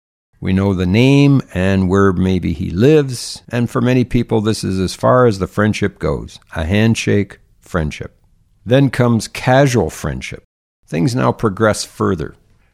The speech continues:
We know the name and a few incidental details. We may even share time together in a club or a church or a classroom. But this person still tends to be guarded.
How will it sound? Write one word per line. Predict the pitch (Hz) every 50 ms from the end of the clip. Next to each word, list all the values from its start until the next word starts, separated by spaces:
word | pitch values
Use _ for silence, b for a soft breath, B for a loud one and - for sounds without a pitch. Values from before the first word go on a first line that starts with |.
| _ _ _ _ _ _ _ _
We | - 76 87
know | 95 95 92
the | 87 95
name | 92 98 113 127 143 151 170 185 180 160 - -
and | 101 107
a | 104 -
few | - 127 123 131
incidental | 131 135 - - 123 117 135 147 156 156 151 139
details. | 123 139 151 147 147 - 120 98 92 87 80 - - - - _
We | - 98 104 117
may | 117 117 117 117
even | 123 123 107 113 107
share | - - - - 135 139 139 131
time | - - - 127 131 131 123
together | 127 120 120 143 160 156 123 78 62 -
in | - 104 104
a | 101
club | - - - 139 139 110 82 -
or | 80 78 80
a | 80
church | - - - 143 120 95 - - - -
or | 80 73 73
a | -
classroom. | - - 95 - 62 - - - - 62 55 - - _ _ _ _ _ -
But | - 139 131 -
this | 185 185 -
person | - - 180 185 180 - - 165 143 123
still | - - - - - 156 170 180 185 185
tends | 185 - - - 147 151 151 147 131 -
to | - - 120
be | - 120 117 101
guarded. | 101 90 120 117 120 120 110 95 82 64 - -